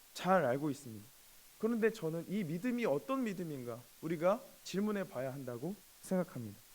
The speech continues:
이 믿음은 지적인 동의에서 멈추는 믿음이 아닐 것입니다. 그저 머리로만 아는 믿음은 믿음이 아니라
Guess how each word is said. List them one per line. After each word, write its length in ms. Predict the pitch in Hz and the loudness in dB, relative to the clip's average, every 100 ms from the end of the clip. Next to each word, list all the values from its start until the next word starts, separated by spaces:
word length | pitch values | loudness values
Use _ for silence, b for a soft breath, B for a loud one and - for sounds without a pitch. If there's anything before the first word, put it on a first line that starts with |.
| - B B B | -20 B B B
이 140 | 170 240 | 4 6
믿음은 580 | 196 190 214 226 151 - | 6 2 0 0 -2 -4
지적인 520 | 220 - 285 247 233 | -6 -2 0 0 0
동의에서 500 | 196 208 196 156 151 | 0 0 0 -2 -2
멈추는 580 | 139 180 - 185 226 285 - | -2 -4 -4 -4 -2 -6 -6
믿음이 500 | 156 160 151 220 247 - | -2 -2 -2 -4 -6 -12
아닐 260 | - 190 165 | -6 -2 -2
것입니다. 480 | 165 147 127 107 - - - - - - | -2 -4 -4 -10 -12 -20 -20 -20 -20 -6
그저 480 | - 202 202 190 113 117 | 0 2 4 2 -2 2
머리로만 560 | 165 254 277 269 247 | 6 6 6 4 4
아는 260 | 151 175 175 | 2 0 -2
믿음은 540 | 151 156 175 208 120 - - - | -2 0 0 0 -2 -8 -18 -4
믿음이 380 | 160 185 214 190 | 0 2 2 2
아니라 380 | 123 135 170 | 0 0 -2